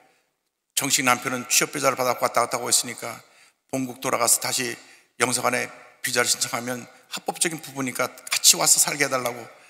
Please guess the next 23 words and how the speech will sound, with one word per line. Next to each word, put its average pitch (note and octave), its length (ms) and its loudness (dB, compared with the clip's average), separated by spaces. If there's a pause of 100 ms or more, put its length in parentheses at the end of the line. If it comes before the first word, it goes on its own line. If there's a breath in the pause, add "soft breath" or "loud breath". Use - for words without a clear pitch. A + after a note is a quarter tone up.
(300 soft breath)
이제 B2 240 2
제가 A#2 200 0
청원서를 D3 440 2
하나 C3 120 0
내려고 A#2 380 0
그러는데 G#2+ 420 -8 (1500)
이분이 A3+ 340 0 (480)
그 C#4 240 2
어려운 A3 320 6
과정을 G#3 420 4 (240)
믿음으로 G3 340 2
이겨냈어요. D#3 480 4 (360)
자, - 100 0 (640)
엎드려 E3 380 -4
눈물 D#3+ 320 -6
넣기도 D#3 320 -4
하고 D3+ 280 -6 (460 soft breath)
자기 E3 160 6
같은 E3 240 4
다문화 D#3+ 300 4
가족들 D#3+ 380 2
돌보고 D#3 420 -2
전도하고 D#3+ 600 -4